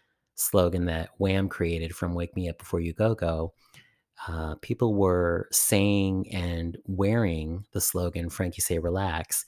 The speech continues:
However, the meaning behind it went over my head. Like, I was really young. I was about eleven, twelve at the time, and I didn't really realize that it,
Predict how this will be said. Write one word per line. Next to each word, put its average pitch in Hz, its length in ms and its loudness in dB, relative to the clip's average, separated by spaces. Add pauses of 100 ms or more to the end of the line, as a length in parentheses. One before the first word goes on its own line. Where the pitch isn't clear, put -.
(380)
However, 92 720 4 (200)
the 95 160 0
meaning 120 300 6
behind 90 380 0
it 82 320 -2 (260)
went 98 300 0
over 87 180 -2
my 80 160 -4
head. 78 520 -4 (880)
Like, 101 260 -2 (200)
I 85 80 -4
was 87 220 -4
really 92 200 0
young. 85 540 -2
I 85 80 -6
was 87 180 -4
about 82 300 -6 (340)
eleven, 90 480 -2
twelve 87 340 -2
at 87 100 -8
the 82 60 -6
time, 87 560 -2 (640)
and 90 500 0 (720)
I 95 140 -2
didn't 101 280 2
really 95 200 0
realize 87 560 0
that 87 120 -2
it, - 100 -6